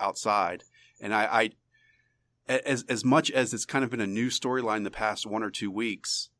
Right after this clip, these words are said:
I, it seems like they are worried about Kelvin's conditioning, that they don't think he can be on the field for sixty-five plays a game. But I think when he is in the ball game, he is their primary target.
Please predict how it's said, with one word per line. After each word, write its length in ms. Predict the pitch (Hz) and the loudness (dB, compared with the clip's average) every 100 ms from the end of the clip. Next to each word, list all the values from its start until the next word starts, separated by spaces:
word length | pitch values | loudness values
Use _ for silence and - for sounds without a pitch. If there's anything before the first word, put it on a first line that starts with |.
| _ | _
I, 120 | - | -12
it 220 | - 104 - | -10 -10 -6
seems 260 | 123 120 | -2 -2
like 160 | 117 113 | -2 -2
they 120 | 117 | 2
are 120 | 123 | 4
worried 240 | 117 107 101 | 4 2 0
about 220 | 98 - | -2 -2
Kelvin's 340 | 104 98 95 | -4 -6 -8
conditioning, 440 | - 101 104 101 87 | -6 -4 -4 -6 -8
that 100 | 92 | -10
they 100 | 95 | -6
don't 260 | 107 101 | -6 -4
think 160 | 110 101 | -6 -8
he 80 | 95 | -10
can 360 | - 113 110 | -6 -4 -4
be 120 | 101 | -4
on 140 | 104 104 | -4 -4
the 80 | 98 | -6
field 300 | - 101 - | -6 -8 -8
for 100 | 95 | -10
sixty-five 880 | - 110 - 113 - 87 90 92 | -8 -8 -8 -12 -4 -2 -2 -2
plays 260 | - 90 82 | -6 -12 -10
a 60 | 90 | -10
game. 300 | 98 92 - _ _ _ _ | -8 -8 -12 _ _ _ _
But 100 | 117 | -4
I 80 | 104 | -2
think 260 | 98 127 - | 0 -4 -2
when 140 | 104 | -6
he 220 | 95 101 - | -6 -6 0
is 260 | 117 123 | 2 2
in 140 | 98 101 | 0 -4
the 60 | |
ball 260 | 87 110 120 | 2 4 4
game, 300 | 104 87 87 | 2 -8 -6
he 180 | 101 101 | -6 -4
is 140 | 101 | -4
their 120 | 98 | -6
primary 460 | - 101 95 92 90 | -2 0 0 -2 -4
target. 520 | - 95 85 - - | -4 -4 -4 -8 -14